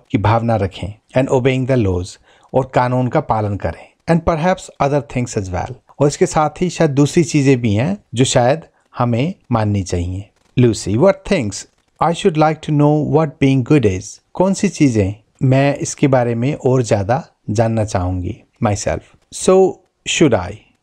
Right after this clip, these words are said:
और मैं भी। So would lots of people, और इसके साथ ही और बहुत से लोग भी ऐसा करना चाहेंगे।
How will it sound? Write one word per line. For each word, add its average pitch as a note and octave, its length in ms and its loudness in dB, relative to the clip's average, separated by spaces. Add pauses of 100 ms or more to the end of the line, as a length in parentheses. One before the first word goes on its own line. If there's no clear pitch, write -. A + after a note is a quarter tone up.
(140)
और C#3+ 200 0
मैं B2+ 280 2
भी। F#2+ 240 -6 (300)
So - 180 2 (540)
would D#3+ 320 2 (180)
lots C#3 300 0
of - 40 -2 (120)
people, A#2+ 320 2
और A#2 100 0
इसके C#3 240 0
साथ B2+ 240 0
ही - 340 -4
और E3+ 240 4
बहुत D3 320 0
से F#3 160 2
लोग C3 260 2
भी F3+ 240 2 (220)
ऐसा A#2+ 240 0
करना B2 300 0
चाहेंगे। F#2+ 600 -4